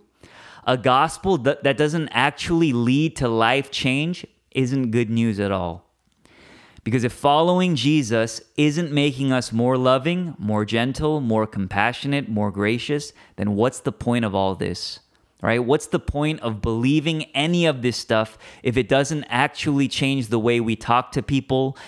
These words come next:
if it doesn't change the way we raise our kids or manage our money? And let me ask everyone here, if you took Jesus and the church out of your life, and I really want you to think about this, if you took Jesus and the church out of your life today,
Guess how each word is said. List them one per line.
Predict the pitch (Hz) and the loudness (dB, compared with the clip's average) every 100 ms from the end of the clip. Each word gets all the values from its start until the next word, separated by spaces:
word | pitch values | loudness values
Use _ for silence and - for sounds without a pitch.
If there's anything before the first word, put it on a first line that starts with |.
| - | -6
if | - 120 | -2 0
it | |
doesn't | 131 135 127 | 0 0 -2
change | - 139 123 | -2 -2 0
the | 120 | 0
way | 120 127 | 2 2
we | 123 113 | 2 2
raise | 113 120 110 | 2 2 0
our | 104 | -2
kids | - 135 135 123 | 0 2 2 0
or | 113 104 | -4 -2
manage | 101 113 123 120 | 2 2 0 0
our | 107 101 | -2 0
money? | 101 113 135 156 - _ - - - - - | 0 0 -2 -6 -12 _ -20 -20 -20 -20 -12
And | - 131 | -2 0
let | 175 | 2
me | 202 | 2
ask | 135 160 156 - | 2 2 0 -2
everyone | 135 151 180 151 127 | 0 2 2 2 0
here, | 120 160 127 113 113 _ _ _ _ _ - - - - - | 0 0 2 0 -4 _ _ _ _ _ -20 -20 -20 -20 0
if | 165 170 202 | 0 2 2
you | 226 | 0
took | 214 214 180 127 | 2 -2 -2 -2
Jesus | 113 151 135 107 104 - - - | 0 2 2 0 -2 -6 -8 -2
and | 151 175 | 0 2
the | 170 | 0
church | - 147 139 139 - | 0 0 0 0 0
out | 123 127 | 0 0
of | 117 | 0
your | 120 | 0
life, | 107 - - - | 0 -2 -6 -8
and | 113 | -4
I | 117 | 2
really | 160 190 | 2 4
want | 175 165 | 2 0
you | 131 | -2
to | |
think | 120 139 117 | -2 -2 0
about | 95 87 | -2 -2
this, | 85 - - | -6 -8 -8
if | 110 | -2
you | 170 | -2
took | 196 180 | 0 -2
Jesus | 117 139 151 147 - | 0 0 2 -2 -4
and | 120 | -2
the | 127 | -2
church | 143 135 - | -2 -2 0
out | 123 147 | 0 0
of | 131 | 0
your | 139 | 0
life | 120 123 - | 2 0 -4
today, | - 131 110 98 90 107 | -8 -2 0 -2 -4 -12